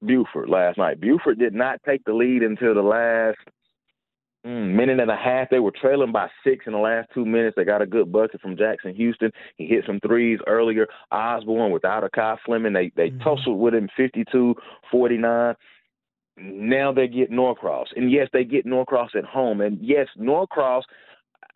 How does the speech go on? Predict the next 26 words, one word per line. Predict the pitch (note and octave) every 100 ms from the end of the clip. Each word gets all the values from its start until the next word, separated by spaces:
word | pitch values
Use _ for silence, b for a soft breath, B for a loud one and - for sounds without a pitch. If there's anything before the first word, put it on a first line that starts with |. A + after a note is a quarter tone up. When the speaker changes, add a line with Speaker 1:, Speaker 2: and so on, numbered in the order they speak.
| _ _
Speaker 1:
I | C#3+ D#3+
will | F3 E3 D3 -
say | C3+ C#3+
it. | B2+
I |
don't | C3 A#2
know | A#2+
if | A#2 F2+
others | G#2+ G#2+
have | G2 G#2
said | A2 A2+ -
it. | G#2+ -
I've | A2+ A#2+
been | B2+
in | A#2
this | A#2 -
sixteen | B2+ - B2 A2+
years. | A2 A#2 A2
This | A2 G#2+
is | F#2 F2 _ -
the | G#2+
worst | G2+ G#2 A#2 A2+
Norcross | A2+ A2+ B2+ A#2 A2 -
team | A#2 G#2
I've | F#2+ -
seen. | C3+ B2+